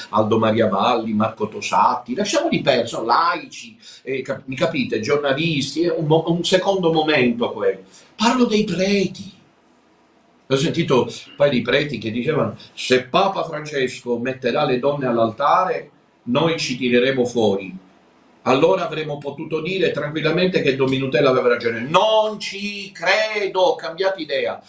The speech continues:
perché se non sono partiti e saltati quando è uscita Moris Letizia, ma sono venute tutte le cose che sono venute fuori, cosa aspetta, gli spuntano le corna? Gli spuntano le corna?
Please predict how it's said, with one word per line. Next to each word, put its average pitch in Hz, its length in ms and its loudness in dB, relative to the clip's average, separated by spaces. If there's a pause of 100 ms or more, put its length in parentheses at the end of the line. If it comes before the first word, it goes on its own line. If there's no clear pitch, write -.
(240)
perché 175 880 0 (180)
se - 220 -12
non 156 120 -4
sono 185 280 0
partiti 170 500 -2
e 135 60 2
saltati 143 580 0
quando 147 720 2
è 120 80 -2
uscita 143 380 0
Moris 175 360 0
Letizia, 139 640 0 (220)
ma 143 120 -4
sono 156 120 0
venute 180 220 2
tutte 165 320 -2
le 156 80 4
cose 185 300 0
che 151 100 -2
sono 151 220 -4
venute 151 360 0
fuori, 117 320 2
cosa 165 180 0
aspetta, 120 220 -6
gli 127 160 -6
spuntano 135 440 -2
le 131 100 2
corna? 110 600 -2 (960)
Gli 131 100 -4
spuntano 156 460 2
le 147 100 4
corna? 131 600 0